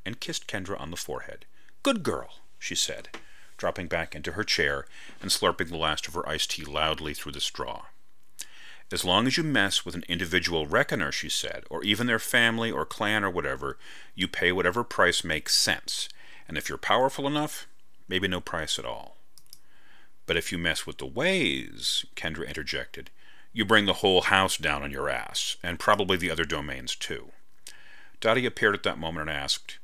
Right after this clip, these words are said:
"You kids want any dessert?" They both shook their heads. The meat pie had been very filling. "I'll fill up your tea and you can hang out as long as you like. Not so full tonight, so C B will go easy on the no drinking, no watchy rule."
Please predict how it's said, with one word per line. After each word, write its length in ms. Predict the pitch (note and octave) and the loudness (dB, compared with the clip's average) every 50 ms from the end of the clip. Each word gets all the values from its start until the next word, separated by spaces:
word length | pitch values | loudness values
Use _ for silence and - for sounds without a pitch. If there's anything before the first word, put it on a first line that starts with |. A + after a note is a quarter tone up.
| - - | -10 -8
"You 80 | - - | -4 0
kids 200 | - D3 C3 C3+ | 2 2 2 2
want 180 | C3+ B2+ A#2 | 2 2 2
any 80 | B2 B2 | 2 4
dessert?" 460 | B2+ A#2+ - B2+ B2 D#3 E3+ - - - - - - - - - - - | 4 6 6 8 8 6 6 2 -4 -8 -12 -12 -12 -12 -12 -12 -10 -8
They 80 | - F2+ | -6 -2
both 240 | F2+ G2 F#2+ F2+ - | 2 2 2 4 2
shook 200 | - F#2 E2 - | 0 -2 -2 -2
their 100 | E2 D2+ | -4 -4
heads. 340 | - - B1+ B1 A#1+ - | -2 -4 -6 -6 -6 -6
The 140 | - - F2 | -6 -4 -2
meat 180 | F2 F2+ F2 - | -2 -2 -2 -2
pie 180 | - - C2 | -4 -4 -4
had 140 | - - C#2 | -6 -6 -8
been 180 | - C#2+ C2+ C#2 | -6 -8 -8 -6
very 240 | D2 D2 C#2 C2 - | -4 -4 -4 -2 -4
filling. 420 | - - - B1+ - - - - - - - - - - - - - - - - - - - | -6 -8 -8 -10 -10 -12 -14 -14 -14 -14 -14 -14 -14 -14 -14 -14 -14 -14 -12 -12 -12 -10 -6
"I'll 60 | - | 2
fill 160 | G#2+ - C3+ C#3+ | 6 8 8 8
up 120 | C#3 - | 8 6
your 80 | D3+ C#3 | 2 2
tea 220 | - - D3+ C#3 | 4 4 4 4
and 100 | C3+ C3 | 4 2
you 60 | B2 | 2
can 120 | - A#2 G#2 | 0 2 4
hang 200 | A#2 A#2 A#2 B2 | 6 6 8 6
out 80 | A#2+ | 6
as 100 | A2+ G2 | 4 4
long 200 | A2 G#2+ G#2+ G#2+ | 4 4 6 6
as 100 | G#2 F#2+ | 4 2
you 60 | G#2+ | 2
like. 420 | G#2 A2+ G2+ D#2+ C#2 D2 - - - - | 4 6 8 8 6 4 0 -6 -10 -4
Not 260 | - F#2 F#2 F#2+ - | 2 4 4 4 4
so 240 | - - - G2+ F#2 | 4 4 4 4 4
full 240 | - - G#2+ G2 F2 | 4 2 2 2 2
tonight, 400 | - - D#2 D2 C#2 C#2 C#2+ - | 0 -2 0 0 0 0 -2 -2
so 160 | - - D#2+ | -2 0 0
C 160 | - - A2 | 2 2 2
B 160 | F#2 F2+ F#2+ | 4 2 2
will 120 | F2 F#2 F2 | 2 2 4
go 200 | E2 F2+ F2 F2 | 4 4 4 6
easy 320 | F#2 F#2 F2+ D#2+ E2+ D#2+ | 4 2 2 2 2 0
on 140 | D#2 D#2 D#2 | 0 0 2
the 80 | D#2+ D#2 | 0 0
no 200 | D#2+ E2 E2+ E2 | 2 2 0 2
drinking, 360 | D#2 F2 E2 D#2+ - E2 D#2 | 2 2 0 0 0 0 0
no 160 | D#2+ D#2 D2 | 0 0 2
watchy 360 | D2+ D#2+ D#2 D#2 - - D2 | 2 2 2 2 0 -2 -4
rule." 380 | C2+ C2 C2 A1+ - - - | -4 -8 -8 -10 -10 -12 -12